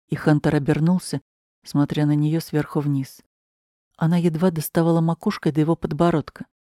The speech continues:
«Это плата за умение так драться».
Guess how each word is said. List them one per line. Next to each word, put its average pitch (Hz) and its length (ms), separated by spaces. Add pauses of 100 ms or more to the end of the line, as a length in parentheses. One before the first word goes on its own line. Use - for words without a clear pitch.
(420)
«Это 156 240
плата 156 500 (460)
за 151 220
умение 151 500 (100)
так - 380 (260)
драться». 143 720